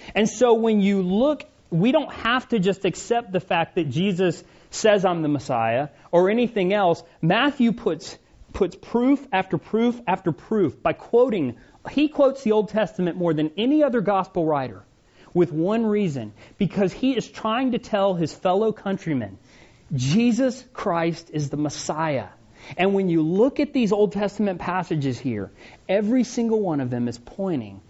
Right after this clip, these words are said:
towards that fact. And so we see fulfilled prophecy here. It's interesting, though, that Matthew goes a little further, and, and they, he ties together another verse here,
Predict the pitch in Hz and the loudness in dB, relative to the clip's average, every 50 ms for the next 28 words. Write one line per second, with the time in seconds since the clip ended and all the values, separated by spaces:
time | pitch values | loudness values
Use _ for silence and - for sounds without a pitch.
0 | - _ _ _ - - - 139 131 131 127 117 - - 113 107 104 - - - | -20 _ _ _ -18 -10 -4 -4 -2 -2 -2 -4 -6 -6 -6 -4 -6 -6 -10 -14
1 | - 104 95 - - _ - - - - - _ _ _ - - - - - - | -14 -14 -14 -16 -18 _ -20 -20 -20 -20 -20 _ _ _ -20 -20 -20 -20 -20 -20
2 | - - - - _ - - - - - - - - 170 185 - - 220 196 202 | -20 -20 -20 -20 _ -20 -20 -20 -20 -20 -10 -4 0 0 2 2 4 4 4 4
3 | 196 - - 233 208 - - 196 - - - 196 196 180 - - - 180 175 175 | 2 0 0 0 0 0 0 -4 -4 0 0 2 2 0 0 0 2 2 2 2
4 | - - 151 - - 139 120 113 120 110 101 101 - _ _ _ _ - - - | 0 -4 -8 -4 -2 -2 -2 -2 -4 -6 -6 -8 -12 _ _ _ _ -20 -20 -6
5 | - 185 175 - 277 311 294 320 330 - - 269 240 226 214 220 214 196 196 170 | -2 -2 2 4 4 4 4 4 2 0 2 2 2 4 4 4 4 4 2 0
6 | 170 190 208 233 294 320 - - 254 254 254 240 226 202 175 165 202 220 247 247 | 0 0 2 2 0 0 0 2 4 4 4 4 2 0 0 0 2 4 4 4
7 | 214 254 254 240 220 220 196 214 - 220 220 226 233 214 196 180 180 185 196 202 | 4 4 4 4 4 2 2 0 2 4 4 4 6 4 4 2 2 0 -2 -2
8 | 196 - 208 214 190 190 214 214 220 - - - - - 240 208 - - - 214 | -2 0 0 2 4 4 4 4 4 0 -4 -8 -6 -4 -4 -4 -2 -2 -2 0
9 | 233 269 302 269 - - 247 208 226 214 202 190 175 165 170 180 208 214 196 156 | 2 2 2 0 0 0 0 2 2 2 4 2 2 2 2 2 2 2 2 2
10 | 143 156 170 185 185 185 - - 135 123 123 123 123 | 2 2 2 2 0 -2 -2 -2 0 0 0 -2 -4